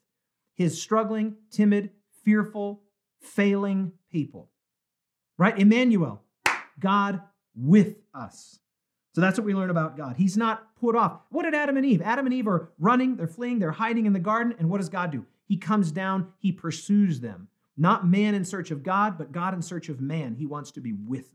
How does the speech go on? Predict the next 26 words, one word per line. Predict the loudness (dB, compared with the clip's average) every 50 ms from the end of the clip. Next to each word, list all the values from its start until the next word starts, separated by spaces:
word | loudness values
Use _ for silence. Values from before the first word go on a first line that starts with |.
| _ _
us. | -20 -20 -20 -20 -20 -20 -20 _ _ _ _ _ _ -4
In | -2 0
fact, | 2 2 0 0
I've | -2 -4 -6 -6
preached | -6 -8 -8 -8
a | -12 -14
sermon | -10 -6 -4 -2 -2 -2 -2 -4 _ _ -4
years | -2 0 0 0 0
ago | -4 -6 -6 -6 -6 -8 -10 -12 _ _ _ _ -12
that | -2 2 4
you | 4 4
can | 4 2 2
basically | 2 0 0 -2 -4 -6 -6 -6 -6 -6 -6 -8 -10 -14 _
summarize | -18 -6 0 2 2 4 4 2 2 2 0 -2 -4
the | -4 -4 -4
entire | -4 -4 -6 -6 -4 -2 0 0 2 2
Bible. | 0 0 0 -2 -2 -2 -4 -6 -8 -12
Uh, | -10 -10 -8 -8 -8 -10 -10 _ _ -4
if | 0
you're | 0 2
gonna | 2 0 -2
take | -2 -4 -4 -6
one | -6 -4 -2 0 2 4 4 4 4 2 2 0
word, | 0 0 2 2 2 2 2 0 -2 -4 -2
one | 0 2 2 2 0 -2 -4 -6
idea, | -4 -2 -2 -2 -2 -2 -2 0 2 2 2 0 -4 -8